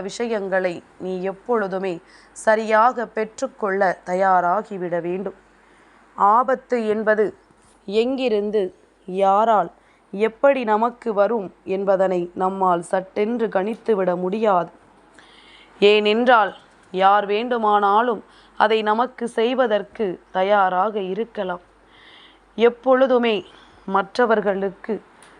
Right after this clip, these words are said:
நல்லதை கொடுக்க வேண்டும் என்று யாரும் நினைப்பதில்லை. அதனால், இனி ஒவ்வொரு நொடியிலுமே உனக்காக தெய்வமான இந்த வராகி உறுதுணையாக நிற்பாள் என்பதனை நீ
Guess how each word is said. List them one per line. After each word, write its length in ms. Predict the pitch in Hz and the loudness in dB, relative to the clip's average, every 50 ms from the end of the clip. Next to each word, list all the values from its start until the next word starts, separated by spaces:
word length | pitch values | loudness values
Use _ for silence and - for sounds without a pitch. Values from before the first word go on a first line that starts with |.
| - - - | -20 -14 -2
நல்லதை 480 | 208 214 - 226 262 277 285 269 262 240 202 208 | 0 2 2 4 2 2 2 2 2 0 -2 -4
கொடுக்க 460 | - 226 214 214 262 254 - - 254 | -4 -2 0 0 -2 -2 0 -2 0
வேண்டும் 420 | 220 208 208 208 208 202 214 190 - - - - _ | 2 2 0 0 2 0 0 0 -2 -10 -18 -10 _
என்று 320 | 185 190 190 196 180 190 190 | -2 -2 0 0 -2 -2 0
யாரும் 460 | 185 190 185 190 214 240 233 208 185 | 2 4 4 4 4 2 0 -4 -4
நினைப்பதில்லை. 680 | 185 180 202 233 226 226 226 214 175 180 180 185 180 - - - - _ _ _ - _ _ _ - - - - - - - - | -4 -4 -4 -6 -4 -2 -4 -2 -2 -2 -2 -2 -4 -4 -6 -18 -20 _ _ _ -20 _ _ _ -20 -20 -20 -20 -20 -16 4 4
அதனால், 520 | 208 220 214 226 220 233 226 214 196 185 - - - - - - - - | 4 6 6 4 4 4 4 4 4 2 -2 -10 -20 -20 -20 -18 -8 -4
இனி 220 | 226 240 240 233 | -2 0 0 0
ஒவ்வொரு 500 | 233 226 233 240 262 269 277 285 277 262 247 226 | 2 4 4 4 4 4 4 4 4 4 2 0
நொடியிலுமே 640 | 226 226 220 262 262 247 240 220 214 214 220 208 190 170 - - - - - - | 0 -2 -2 -2 -2 -2 -2 -2 -2 -2 -2 -4 -4 -8 -12 -20 -20 -20 -14 -4
உனக்காக 640 | - 214 214 214 214 208 - - 214 214 220 240 233 233 190 185 - - _ _ _ _ _ _ _ | 0 2 2 2 0 -2 0 2 4 4 4 4 4 2 2 0 -2 -10 _ _ _ _ _ _ _
தெய்வமான 760 | 220 202 220 226 247 254 254 247 240 233 233 247 269 294 285 269 | 0 2 2 4 4 4 2 2 2 2 4 4 2 2 2 0
இந்த 280 | 240 233 226 233 220 220 208 | 0 -2 -2 2 2 6 6
வராகி 560 | 208 214 220 240 240 226 214 214 202 220 202 185 - _ _ | 6 6 6 6 6 6 4 2 -2 -6 -8 -10 -12 _ _
உறுதுணையாக 840 | - 202 214 233 233 220 220 214 202 202 202 202 208 233 233 233 208 | -4 0 0 2 2 2 2 2 2 2 4 4 4 4 2 0 -2
நிற்பாள் 500 | 202 202 208 202 _ - 247 226 202 190 | -2 -2 -4 -4 _ 2 2 4 2 2
என்பதனை 540 | 190 196 196 208 208 196 190 196 190 190 185 165 - _ _ _ | -2 -4 -2 0 0 2 2 0 -2 -4 -4 -6 -10 _ _ _
நீ 140 | 185 190 | -6 -4